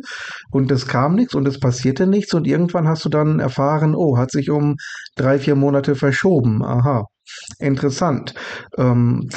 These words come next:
da war das nicht mehr mit Foren und mit Inf-, Informationen und, äh, ständigen Updates vom Entwickler oder sonstigem. Und gerade Blood Rain zwei hat sich, äh, über ein Jahr, glaub ich, ver-, verzögert,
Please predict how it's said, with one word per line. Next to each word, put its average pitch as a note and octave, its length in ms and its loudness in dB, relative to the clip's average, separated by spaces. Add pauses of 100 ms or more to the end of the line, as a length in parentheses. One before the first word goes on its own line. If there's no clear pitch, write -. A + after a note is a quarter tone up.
(100)
da A2 120 0
war E3+ 120 2
das D3 180 -2
nicht B2 140 2
mehr B2 160 2
mit B2 180 0
Foren D3+ 480 2
und B2 160 2
mit A#2+ 120 2
Inf-, A#2+ 280 -2
Informationen C3+ 920 0
und, B2+ 260 2
äh, B2+ 180 2
ständigen B2+ 440 2
Updates C3+ 480 -2
vom A#2+ 420 2
Entwickler C#3+ 440 0
oder D#3+ 120 2
sonstigem. D#3 640 0 (680)
Und C3+ 320 0
gerade F#3+ 280 0
Blood F#3+ 240 0
Rain F3 140 2
zwei D#3 360 2
hat C#3 140 -2
sich, - 460 -4
äh, B2+ 220 2
über D#3 360 0
ein D3+ 220 2
Jahr, D#3 320 2
glaub C3 220 0
ich, B2+ 100 0
ver-, C3+ 300 0 (260)
verzögert, E3 800 0